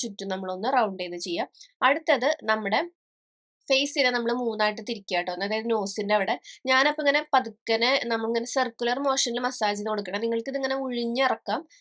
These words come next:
അതായത് നമ്മുടെ മൂക്കിന് താഴെയുടെ അവിടെ നിന്ന് നമ്മള് പതുക്കനെ ഒന്ന്, ഏഹ്, നമ്മുടെ ചെവിയുടെ അവിടെ കൊണ്ടുപോയിട്ട് ഇങ്ങനെ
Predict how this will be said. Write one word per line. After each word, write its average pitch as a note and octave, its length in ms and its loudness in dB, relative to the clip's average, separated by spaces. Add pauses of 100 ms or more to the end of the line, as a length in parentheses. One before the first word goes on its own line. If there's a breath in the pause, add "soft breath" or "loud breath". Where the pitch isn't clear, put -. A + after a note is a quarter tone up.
(140 soft breath)
അതായത് C4 400 6
നമ്മുടെ B3 360 2
മൂക്കിന് C4+ 560 -4
താഴെയുടെ A#3+ 380 4
അവിടെ A3+ 180 2
നിന്ന് G#3+ 200 -6
നമ്മള് G#3+ 200 -6
പതുക്കനെ G3+ 640 -4
ഒന്ന്, A3 480 -4
ഏഹ്, G#3 260 -2
നമ്മുടെ G3+ 200 -2
ചെവിയുടെ G3+ 320 0
അവിടെ G3 160 0
കൊണ്ടുപോയിട്ട് G3 380 -4
ഇങ്ങനെ A3 360 -6